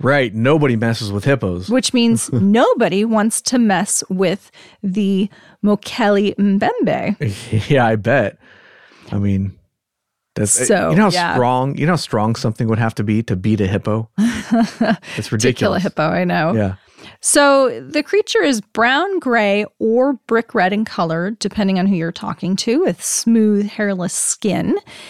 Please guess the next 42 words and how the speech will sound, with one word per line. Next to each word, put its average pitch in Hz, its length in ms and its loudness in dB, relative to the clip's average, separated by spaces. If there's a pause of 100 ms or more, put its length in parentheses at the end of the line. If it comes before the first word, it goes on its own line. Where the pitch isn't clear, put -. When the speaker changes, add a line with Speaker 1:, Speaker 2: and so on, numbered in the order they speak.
(180)
Speaker 2:
It 233 140 0
spends 269 300 2
a 247 60 2
lot 262 420 0
of 427 100 -6
time 262 480 0
in 233 100 2
the 220 80 2
water 196 340 2
hiding 330 720 -2
like 156 200 -2
a 160 60 -4
hippopotamus. - 920 -6 (380)
And 214 180 4
when 220 100 4
it 202 140 -2
surfaces, 233 960 0
it's - 200 -4
just - 480 0
its 285 180 -2
head 220 240 0
and 196 180 2
neck - 460 -4
coming 220 400 2
b-, 202 80 0
above 190 480 0
the 185 100 0
water 175 320 0
as 165 140 -4
it - 120 -14
swims. - 460 -6
That's - 280 0
usually. 156 640 -2 (500)
It 226 120 4
has 247 280 2
been 220 160 0
sighted 180 400 0
above - 360 -4
the 160 100 -4
water - 480 -4
as - 320 -8
well. - 420 -4